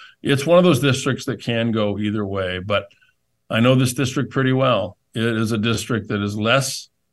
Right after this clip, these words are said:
consumed by political ideology as it is to a commitment to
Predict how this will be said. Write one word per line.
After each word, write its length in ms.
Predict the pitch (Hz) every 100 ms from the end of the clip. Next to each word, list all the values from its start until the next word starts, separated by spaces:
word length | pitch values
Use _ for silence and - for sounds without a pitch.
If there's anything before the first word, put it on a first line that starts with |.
| -
consumed 680 | 123 104 - 123 117 110 101
by 220 | 107 101
political 540 | 95 113 107 107 107
ideology 960 | 98 95 95 104 113 104 92 95 87 92 _ _ _ _ _ -
as 240 | 123 120
it 100 | 117
is 380 | 120 117 113 101
to 240 | - 131 127
a 120 | -
commitment 680 | - 131 131 123 139 127 127
to 300 | 123 120